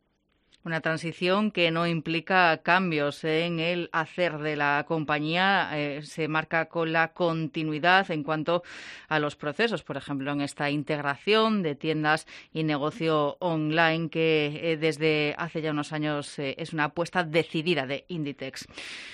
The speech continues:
Pablo Isla llegó a la multinacional con sede en Arteixo en dos mil cinco y deja la empresa con cincuenta y siete años. Empezó como consejero delegado, desde dos mil once también presidente y desde dos mil diecinueve presidente ejecutivo.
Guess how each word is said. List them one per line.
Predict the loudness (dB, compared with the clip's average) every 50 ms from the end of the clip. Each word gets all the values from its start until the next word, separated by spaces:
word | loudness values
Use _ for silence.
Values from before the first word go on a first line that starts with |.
| -18 -4
Pablo | -2 0 4 4 4 4
Isla | 4 4 2 4
llegó | 4 4 4 6 6 6 6 4 0 -6
a | -4 -2 0 2 2 2 2 2
la | 2 2 2
multinacional | 0 -2 -4 -4 -4 -4 -4 -4 -4 -2 0 2 2 2 2 0 -2
con | -4 -6 -6 -4
sede | -4 -4 -2
en | 0 0
Arteixo | -2 -2 -2 -4 -2 0 0
en | 0 0
dos | 0 -2 -2
mil | -4 -4
cinco | -2 -2 -2 0 0 0
y | 0
deja | 0 -2 0 2 2
la | 4 4
empresa | 4 2 0 0 0 -4 -2
con | 0 -2 -2 0
cincuenta | -2 -4 -4 0 0 0 2 2 0
y | -2
siete | -2 -4 -4 -6
años. | -6 -4 -4 -4 -2 -4
Empezó | -2 -2 -2 -2 -2 -2
como | 0 2 2 2 2
consejero | 2 0 -2 -2 -6 -4 -2 -2 0 0
delegado, | 0 0 0 2 4 4 4 4 2 0 -4 -12 -20 -20 -20 -16 -10
desde | -6 -6 -2 0 0
dos | 0 0 0
mil | -2 -2 0 0
once | -2 -2 -2 -2
también | -2 0 0 0 0 -2
presidente | -4 -6 -8 -4 2 2 2 4 4 4
y | 2
desde | 2 0 -2 -2
dos | -4 -4 -4
mil | -4 -4
diecinueve | -4 -4 -4 -4 -4 -2 0 0 0 0
presidente | 0 -2 -4 -4 -4 -4 -4 -4 -4 -4 -4
ejecutivo. | -6 -6 -8 -12 -12 -12 -12 -12 -12